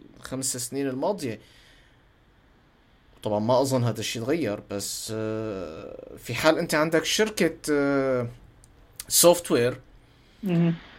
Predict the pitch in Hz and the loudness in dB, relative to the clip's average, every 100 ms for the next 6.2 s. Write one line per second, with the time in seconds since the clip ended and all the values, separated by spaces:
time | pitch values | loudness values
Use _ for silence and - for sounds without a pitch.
0 | - - - 156 160 156 170 170 170 190 | -20 -18 2 4 4 2 2 0 0 -2
1 | - 196 190 185 - 147 160 156 160 165 | -2 -2 -2 -2 -6 -6 -4 -2 -2 -4
2 | 160 165 156 - 180 170 - - 151 196 | -6 -4 -4 -4 -4 -4 -4 -4 -2 0
3 | 185 107 - _ _ _ _ _ _ _ | -2 -6 -16 _ _ _ _ _ _ _
4 | _ _ _ _ _ 208 156 143 143 143 | _ _ _ _ _ 4 6 8 8 6
5 | 139 - - 143 135 143 156 160 131 202 | 2 -10 -14 -2 0 0 2 2 4 4
6 | 202 | 2